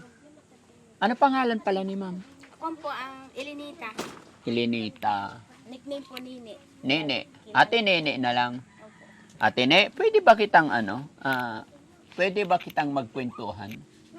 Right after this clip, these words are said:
Speaker 2: Pwede po, sir, maghanap tayong bangko na ano, medyo malamig-lamig.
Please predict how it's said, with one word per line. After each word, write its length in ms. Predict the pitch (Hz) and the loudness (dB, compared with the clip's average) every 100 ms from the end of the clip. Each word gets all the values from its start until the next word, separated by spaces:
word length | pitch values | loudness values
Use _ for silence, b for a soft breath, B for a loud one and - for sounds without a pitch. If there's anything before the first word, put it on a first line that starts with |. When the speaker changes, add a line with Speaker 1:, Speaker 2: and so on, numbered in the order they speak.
| 330 302 277 - | -20 -20 -20 -16
Speaker 2:
Pwede 240 | 302 330 | -14 -10
po, 80 | 339 | -8
sir, 160 | 392 | -6
maghanap 320 | 370 311 320 339 | -6 -4 -4 -2
tayong 240 | 339 339 | -2 -2
bangko 240 | 320 320 330 | -4 -4 -8
na 140 | 320 | -6
ano, 160 | 330 330 | -6 -8
medyo 220 | 302 269 | -8 -10
malamig-lamig. 560 | 285 294 285 285 277 | -12 -10 -12 -12 -14